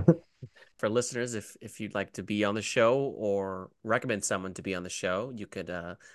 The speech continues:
let us know and find us at, uh, email asley dot ecocast at gmail dot com. Also on Twitter, we're still there, asley underscore ecocast.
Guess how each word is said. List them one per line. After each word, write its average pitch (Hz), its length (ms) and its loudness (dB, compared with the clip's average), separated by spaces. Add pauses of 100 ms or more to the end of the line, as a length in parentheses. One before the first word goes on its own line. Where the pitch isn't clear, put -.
(140)
let 110 120 2
us 101 140 -2
know 107 320 0
and 95 240 -8
find 95 260 -2
us - 220 -10
at, 92 420 -6
uh, 107 40 -12 (100)
email 120 400 0 (100)
asley 101 560 -4 (320)
dot 101 180 -4
ecocast 98 600 -4
at 92 120 -8
gmail 90 280 -6
dot 73 160 -6
com. 120 360 0 (600)
Also 107 280 -4
on 95 120 -2
Twitter, 98 380 0
we're 92 120 -6
still 90 360 -6
there, 98 400 0 (520)
asley 101 540 2 (260)
underscore 98 500 -2
ecocast. - 840 -8